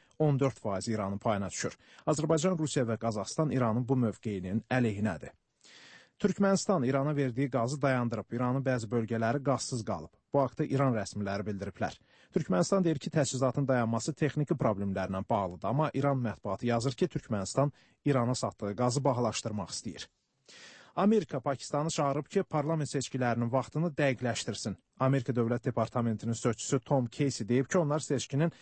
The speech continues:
təyin edildiyi kimi yanvarın səkkizində keçirilməsini istəyərdilər, əgər seçkinin təhlükəsizliyi təmin olunarsa.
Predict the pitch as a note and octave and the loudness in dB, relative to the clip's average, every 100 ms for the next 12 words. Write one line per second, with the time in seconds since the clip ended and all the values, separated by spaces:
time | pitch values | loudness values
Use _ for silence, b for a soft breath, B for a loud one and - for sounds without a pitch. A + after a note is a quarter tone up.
0 | B B D3+ D3+ F3+ D#3+ C#3 C#3+ C3 D#3+ | B B 2 4 4 2 0 0 0 -2
1 | - B2 G2+ G#2 B2 A#2+ B2+ C#3+ C#3+ A#2+ | 0 -2 0 2 2 2 2 0 -2 -2
2 | B2 C#3 D3 - A2 G2 F#2+ F2+ - G#2+ | 0 2 2 0 -4 -4 -4 -4 -2 -2
3 | - G#2+ F#2+ G2+ F#2 B2 E3 - B2+ - | 2 0 2 0 0 2 2 2 -2 0
4 | A#2 B2+ C3+ G2+ G2 G#2 - F#2 A2 A#2+ | 0 2 2 0 0 -2 -2 -2 -2 0
5 | B2+ G#2+ A#2 C3 B2 A#2+ - | 0 2 2 2 4 0 -2